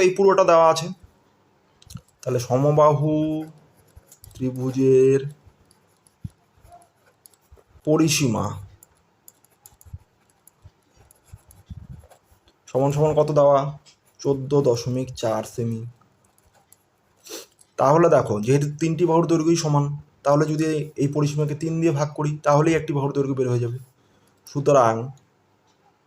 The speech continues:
একটি বাহুর দৈর্ঘ্য হবে তাহলে চোদ্দ দশমিক চার ভাগ তিন।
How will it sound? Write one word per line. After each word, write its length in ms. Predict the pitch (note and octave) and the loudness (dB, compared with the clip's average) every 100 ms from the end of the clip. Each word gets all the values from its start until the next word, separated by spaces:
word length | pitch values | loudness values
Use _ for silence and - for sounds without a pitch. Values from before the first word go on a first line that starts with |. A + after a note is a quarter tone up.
| _ - | _ -4
একটি 520 | D#3 D3+ - - F3 E3+ E3+ E3+ _ _ _ _ - _ _ _ _ - - _ _ | -4 -6 -10 -4 -2 -2 -4 -10 _ _ _ _ -20 _ _ _ _ -20 -20 _ _
বাহুর 680 | G#2 A2+ A#2 A2+ B2 A#2+ A#2 A#2 - _ _ _ _ _ _ _ _ _ _ _ _ _ _ _ - - A2+ A2 | -4 -2 0 -2 -2 -2 -4 -8 -16 _ _ _ _ _ _ _ _ _ _ _ _ _ _ _ -20 -18 -10 -2
দৈর্ঘ্য 560 | A#2 B2 B2+ A#2 A#2 A2+ A2+ A2 - - _ _ _ _ G#2 | 2 2 0 -2 -2 0 -2 -4 -12 -20 _ _ _ _ -12
হবে 300 | G#2+ G#2 G2+ G2 G2 _ _ _ _ _ _ _ _ _ _ | -8 -6 -6 -6 -12 _ _ _ _ _ _ _ _ _ _
তাহলে 200 | A2+ A#2 | -6 -6
চোদ্দ 260 | - C3+ C3+ | -2 -2 0
দশমিক 400 | C#3 C#3 C#3+ C#3 C#3+ - | -2 0 -2 -2 -4 0
চার 300 | A#2 A#2 C#3 B2 | 2 2 0 -2
ভাগ 440 | A#2 G#2 A2 A#2 C#3 - _ _ _ _ | -6 -4 -2 0 -2 -6 _ _ _ _
তিন। 200 | D#3+ D#3 | -4 0